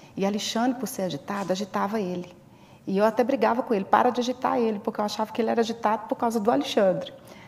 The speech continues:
Só que foi diagnosticado, tem tratamento, tudo. E é possível sim, é possível sim.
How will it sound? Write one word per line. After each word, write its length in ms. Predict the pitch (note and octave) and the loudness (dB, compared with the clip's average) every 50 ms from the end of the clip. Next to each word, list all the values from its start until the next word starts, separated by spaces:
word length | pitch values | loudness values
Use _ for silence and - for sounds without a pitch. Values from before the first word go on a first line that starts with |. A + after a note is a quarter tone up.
| - | -20
Só 240 | - - - A#3+ B3 C4 | -8 -2 0 0 0 0
que 440 | A#3+ - - C4 C4 D#4 E4+ E4+ - | -2 -6 -6 -4 -4 -2 -4 -4 -6
foi 140 | - - G#3 | -8 -8 -6
diagnosticado, 920 | F#3+ G3+ F#3+ G#3 G#3+ A3 A3+ - - - - - B3 B3 B3 B3 G#3+ G3+ | -6 -4 -4 -4 -4 -4 -6 -6 -8 -10 -8 -8 -6 -4 -4 -4 -4 -6
tem 100 | - F#3 | -6 -8
tratamento, 760 | F#3 F#3 F#3+ G3 G3 - G#3+ G#3+ G#3+ G#3+ A3 A3+ A#3 A3 A#3 A#3 | -8 -8 -8 -8 -8 -6 -6 -4 -4 -4 -4 -6 -6 -6 -8 -12
tudo. 320 | - - F#3 E3 D#3+ - | -10 -8 -8 -6 -6 -4
E 100 | A3+ C4 | -4 -4
é 40 | D4 | -4
possível 480 | C#4+ - E4+ - - D4 C#4+ B3+ C4+ | -4 -6 -10 -6 -4 -2 -2 -2 -2
sim, 240 | C4+ C4+ - - D#4+ - - | -4 -4 -6 -10 -10 -10 -8
é 80 | G3+ | -8
possível 440 | G3 - - - - - A3 G3 F#3+ | -8 -8 -10 -10 -6 -6 -6 -4 -6
sim. 460 | F#3 - - - F#3+ F#3+ G#3 G#3+ A3+ | -8 -8 -6 -4 -4 -2 -2 -4 -6